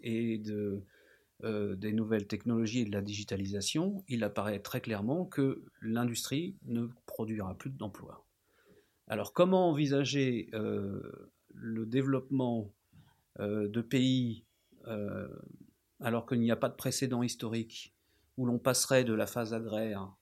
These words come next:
à la phase, euh, tertiaire sans passer par la phase industrielle ?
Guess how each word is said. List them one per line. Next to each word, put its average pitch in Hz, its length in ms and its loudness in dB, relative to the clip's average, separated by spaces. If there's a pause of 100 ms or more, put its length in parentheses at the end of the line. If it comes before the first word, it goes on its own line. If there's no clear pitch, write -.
(520)
à 107 120 -2
la 107 100 0
phase, 113 480 2
euh, 98 640 0
tertiaire 120 800 2
sans - 180 -2
passer 123 320 0
par 98 180 -4
la 98 120 -4
phase 104 240 -4
industrielle ? 101 680 -4